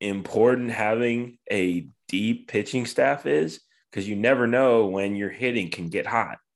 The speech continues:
And they made the moves at the trade deadline, and then combined that with a little bit of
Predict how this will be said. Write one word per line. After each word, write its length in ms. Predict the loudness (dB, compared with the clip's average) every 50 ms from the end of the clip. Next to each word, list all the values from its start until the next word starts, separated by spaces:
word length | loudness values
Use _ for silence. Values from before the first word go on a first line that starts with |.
| _ _ _ _ -8 -6
And 420 | -4 -4 -4 -4 -6 -6 -8 -10 _ _ _ _ _ _ _ _ _ _ _ -6
they 160 | -2 -2 0
made 280 | 2 2 4 4 2 2
the 60 | 0
moves 260 | 0 2 2 2 0
at 60 | 0
the 80 | -4 -4
trade 240 | -2 0 0 2 2
deadline, 500 | 2 0 2 2 2 2 2 2 0 -2
and 180 | -6 -8 -8
then 140 | -6 -8 -8
combined 480 | -6 -6 -4 0 0 2 2 2 2 4
that 220 | 4 4 2 2
with 260 | 0 0 -2 -2 -4 _ _ _ _ _ _ _ _ _ _ _ _ -12
a 80 | -8 -4
little 240 | -2 0 0 2 4
bit 160 | 4 6 6
of 320 | 8 6 6 4 0 -6